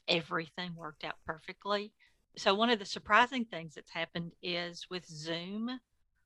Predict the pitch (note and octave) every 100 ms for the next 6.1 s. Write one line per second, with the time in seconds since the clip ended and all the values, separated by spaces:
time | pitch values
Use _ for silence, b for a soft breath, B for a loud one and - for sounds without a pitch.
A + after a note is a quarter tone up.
0 | _ _ F3+ G3 - G3 G3 - G3 -
1 | F#3 F3 E3+ - _ _ F#3+ - F3+ -
2 | - E3 D#3+ D3+ F3 F3 F#3+ F#3+ G3+ F3+
3 | E3 F3+ F3+ E3+ D3+ D#3+ G#3+ G#3+ - _
4 | _ _ - F3+ F#3+ - A#3+ G3+ F3+ -
5 | F#3+ F3+ E3 E3 F3 - - - F3+ F#3
6 | F3